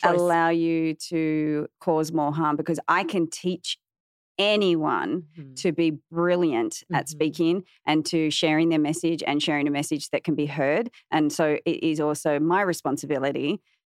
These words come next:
Speaker 2: to, with my talents, to make sure that that is done in a good way.
Speaker 1: Yes.
Speaker 2: Yeah. So that's, that's first and foremost, like, what is the, w-, you know, what is this being put out into the world? And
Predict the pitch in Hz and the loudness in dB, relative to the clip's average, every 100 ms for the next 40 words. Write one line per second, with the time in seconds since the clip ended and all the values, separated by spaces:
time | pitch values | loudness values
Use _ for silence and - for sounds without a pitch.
0 | - - 170 160 156 156 190 233 - 151 | -18 -2 0 2 0 0 0 0 0 -2
1 | 139 - - 165 156 - - 143 143 139 | -2 -4 -4 -2 0 -2 0 0 0 -2
2 | - 139 101 - 143 - 131 127 135 - | 0 0 0 -2 -4 0 0 0 -2 -2
3 | 135 - 170 160 147 143 135 - 170 135 | -4 -2 -4 -4 -6 -6 -8 -4 0 0
4 | - - - 214 196 196 - 185 180 - | 0 -10 -4 0 2 0 0 -2 -2 0
5 | 180 175 156 139 113 156 160 156 160 160 | 0 0 0 0 0 0 0 0 0 0
6 | 147 156 139 139 _ _ - 156 110 180 | -2 0 0 -2 _ _ -6 -6 -2 0
7 | 165 151 165 160 151 147 147 - 147 147 | 2 2 2 0 -2 -4 -8 -4 0 0
8 | 139 151 135 135 143 147 160 160 165 170 | 0 0 2 2 0 -2 -2 0 0 2
9 | 151 151 | 0 0